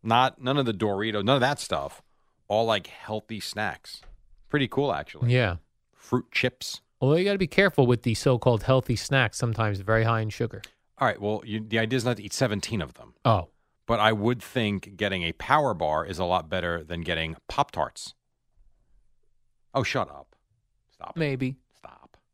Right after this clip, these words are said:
Speaker 1: You and this sugar.
Speaker 2: Do I have time for one more story, Jerry?
Speaker 1: Yeah, I got time.
Speaker 2: All right. A California teenager is in police custody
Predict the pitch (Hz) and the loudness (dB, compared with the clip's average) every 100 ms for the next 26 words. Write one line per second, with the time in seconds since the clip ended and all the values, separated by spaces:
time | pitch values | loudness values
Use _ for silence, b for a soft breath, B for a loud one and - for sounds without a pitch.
0 | _ _ _ _ _ _ 117 120 78 - | _ _ _ _ _ _ -8 -6 -8 -10
1 | 82 76 _ 156 180 185 196 175 143 127 | -16 -20 _ 2 2 4 2 4 2 2
2 | 147 151 147 143 - 147 151 160 165 139 | 2 2 0 0 -2 0 -2 -4 -4 0
3 | 120 123 104 76 80 _ _ _ _ _ | 0 -2 -6 -10 -14 _ _ _ _ _
4 | _ _ _ _ _ _ _ _ _ 269 | _ _ _ _ _ _ _ _ _ 4
5 | 143 - _ - 139 180 180 147 170 156 | 4 4 _ 0 6 6 6 4 4 4
6 | 135 - 180 160 127 123 151 185 - 151 | 2 2 4 6 4 2 -2 -4 -8 -2
7 | 123 127 123 - 131 135 127 - 151 147 | 2 4 2 4 4 4 0 4 4 4
8 | - 101 95 | -2 -2 -8